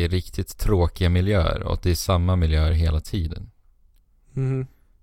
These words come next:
Speaker 1: Och även fienderna är inte jättemycket vari-, varierade heller, så jag vet inte. Inte jätteimponerad, faktiskt. Men det är, alltså, hyfsat kul när jag väl sätter mig och spelar, men det är just det där att sätta sig.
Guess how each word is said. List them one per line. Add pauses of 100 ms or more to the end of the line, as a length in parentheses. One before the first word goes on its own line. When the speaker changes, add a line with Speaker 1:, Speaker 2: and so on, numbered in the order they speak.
(340)
Speaker 1:
Och
även
fienderna
är
inte (260)
jättemycket
vari-,
varierade
heller,
så (1800)
jag
vet
inte. (1200)
Inte
jätteimponerad,
faktiskt. (2000)
Men
det
är,
alltså,
hyfsat
kul
när
jag
väl
sätter
mig
och
spelar,
men
det
är
just
det
där
att
sätta
sig.